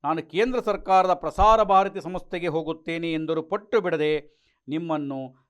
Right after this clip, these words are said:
ಸಾಹಿತ್ಯ ಪರಿಷತ್ ಚುನಾವಣೆಗೆ ಸ್ಪರ್ಧಿಸುವಂತೆ ಮಾಡಿದೆ.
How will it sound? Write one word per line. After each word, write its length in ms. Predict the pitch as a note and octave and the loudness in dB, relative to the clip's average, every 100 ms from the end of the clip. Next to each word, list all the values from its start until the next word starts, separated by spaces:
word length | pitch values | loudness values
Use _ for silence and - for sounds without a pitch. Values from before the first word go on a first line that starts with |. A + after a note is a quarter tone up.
| _ | _
ಸಾಹಿತ್ಯ 440 | C3+ F3 G3 - | -4 -4 -4 -8
ಪರಿಷತ್ 320 | G3 E3 D#3+ D#3 | -6 -8 -10 -8
ಚುನಾವಣೆಗೆ 360 | D3+ D3+ D3 | -6 -4 -6
ಸ್ಪರ್ಧಿಸುವಂತೆ 720 | D3 D3+ C#3 D#3+ - D3 C3+ | -8 -10 -10 -10 -10 -10 -8
ಮಾಡಿದೆ. 640 | C3+ B2 B2 A#2+ A#2+ A#2+ | -8 -6 -8 -10 -12 -16